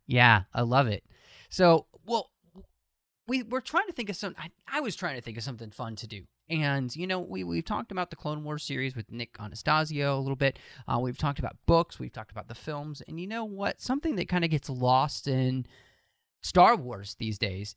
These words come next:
is Star Wars Clone Wars, the micro series that they did on Cartoon Network. And, um, this ran from November seventh, two thousand three to March twenty-five, two thousand five. And they really were meant to serve as just advertising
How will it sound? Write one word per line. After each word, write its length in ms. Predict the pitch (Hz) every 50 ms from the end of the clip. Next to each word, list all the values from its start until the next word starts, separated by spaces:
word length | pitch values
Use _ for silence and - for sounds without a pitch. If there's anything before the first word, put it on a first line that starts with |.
| _
is 220 | - 151 143 127 -
Star 340 | - - 156 139 139 156 165
Wars 440 | 175 185 196 202 214 214 - -
Clone 460 | - _ - - 175 160 160 151 139 123
Wars, 440 | 113 110 107 104 104 107 - - - -
the 80 | 139
micro 400 | 131 131 131 131 131 - 123 110
series 540 | 107 - - 110 104 101 95 80 95 - - -
that 140 | 127 113 -
they 120 | 120 113
did 320 | 107 - 123 117 117 117
on 240 | - - 117 110 107
Cartoon 460 | 107 - - 117 - - 123 113 110
Network. 460 | 110 107 - - 104 104 92 - - -
And, 380 | - 131 123 120 113 113 110 120
um, 320 | 113 107 104 104 107 107 - _ _ _ _ _ _ _ -
this 220 | - 170 180 - 165
ran 240 | 165 160 170 190
from 180 | 190 - 156 147
November 360 | 139 135 135 151 151 147 143
seventh, 320 | 139 - 147 165 190 - -
two 120 | - 139
thousand 380 | 127 123 117 120 117 113 104 -
three 260 | 113 110 127 143 151
to 180 | - - 139 120
March 320 | 120 127 135 - - -
twenty-five, 1080 | - - 117 104 107 104 107 _ _ _ _ - 190 208 262 262 156 104 104 107 117 - _ _ -
two 120 | - 147
thousand 400 | 135 135 120 117 107 107 104 104
five. 640 | - - - 202 208 226 208 139 98 87 98 107 - _ _ _ _ _ _ _ _ _ _ -
And 160 | 147 147 151
they 120 | 151 151
really 480 | 147 139 147 160 202 226 247 254 254 233
were 180 | 190 185 170
meant 240 | 160 156 156 - -
to 120 | - - 135
serve 420 | - - 131 120 120 120 117 _ -
as 440 | 127 120 117 117 113 113 110 107 -
just 240 | - 127 117 -
advertising 800 | - 123 120 120 123 120 110 120 120 110 107 101 110 101 104 107